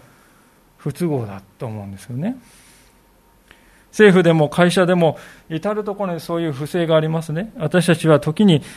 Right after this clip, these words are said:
その被害をまともに受けます。そして苦しんだり、憤りを感じます。で、そういうすべては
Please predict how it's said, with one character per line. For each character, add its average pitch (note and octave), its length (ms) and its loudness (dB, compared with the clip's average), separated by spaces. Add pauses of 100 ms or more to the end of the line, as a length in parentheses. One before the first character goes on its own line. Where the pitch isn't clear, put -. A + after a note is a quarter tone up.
そ - 140 2
の F3+ 120 6
被 F3+ 100 6
害 E3 180 8
を C#3+ 80 6
ま C#3+ 180 6
と G3+ 100 2
も A3+ 140 6
に A3 120 8
受 G3 180 4
け F3+ 40 4
ま E3+ 120 2
す。 D#3+ 100 -8
そ F3+ 100 -2
し - 140 -10
て F3+ 280 2 (240)
苦 F3+ 220 -2
し A3 180 2
ん F#3 100 4
だ C#3+ 140 2
り、 G#2+ 100 -6 (520)
憤 D#3 400 0
り D3+ 80 2
を C#3+ 100 2
感 C#3 220 0
じ A2+ 100 -6
ま A2 160 -8
す。 - 200 -20 (920)
で、 E3 80 -2
そ A3 200 2
う A#3 60 6
い A#3 40 6
う A3 60 4
す C4 160 -4
べ B3+ 140 -4
て F3 100 -4
は E3+ 220 2